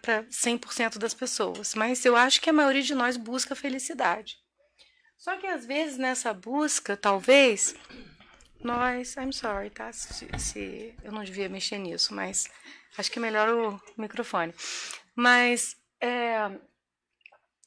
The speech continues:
nessa busca, às vezes, não sei se a gente para pra pensar, primeiro, qual a intensidade com que buscamos algo? O-,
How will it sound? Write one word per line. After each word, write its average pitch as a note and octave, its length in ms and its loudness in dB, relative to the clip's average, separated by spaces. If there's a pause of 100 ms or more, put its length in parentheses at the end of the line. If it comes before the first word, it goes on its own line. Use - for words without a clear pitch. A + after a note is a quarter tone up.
(100)
nessa C#4+ 480 4
busca, A3 460 -2
às F#3+ 100 -2
vezes, A#3 400 4
não B3+ 80 0
sei D4 140 0
se D4+ 120 0
a D4 40 2
gente D4 240 4
para B3 280 6
pra A#3 140 0
pensar, G#3+ 720 4
primeiro, G#3+ 540 4 (520)
qual D#4 180 10
a F#4 60 10
intensidade B3 1120 6
com C4 240 -2
que - 160 -6
buscamos A3+ 800 -2
algo? F3 460 4 (1300)
O-, - 160 -10